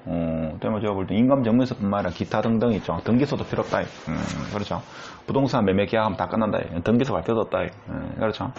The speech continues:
그런데 뭡니까? 이 동사무소 인력이 필요 없겠죠. 등기소도 그렇고. 음, 별로 인력이 필요 없습니다. 음, 변호사도 나중에 있죠. 밥 먹고 살기가 어려운 세상이 옵니다. 블록체인이나 인공지능이 활성화되면. 음, 그렇죠. 거짓말 못한다 이거죠.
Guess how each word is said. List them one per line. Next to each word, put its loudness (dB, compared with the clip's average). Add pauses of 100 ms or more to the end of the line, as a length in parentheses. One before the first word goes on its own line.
(1200)
그런데 4
뭡니까? 0
이 -6
동사무소 0
인력이 2
필요 2
없겠죠. 0
등기소도 0
그렇고. 0 (380)
음, -6
별로 0
인력이 2
필요 -2
없습니다. -2 (360)
음, -4 (420)
변호사도 2
나중에 2
있죠. -6 (280)
밥 2
먹고 -2
살기가 0
어려운 6
세상이 -2
옵니다. -4 (140)
블록체인이나 0
인공지능이 0
활성화되면. -2 (300)
음, -8
그렇죠. -2
거짓말 4
못한다 2
이거죠. -2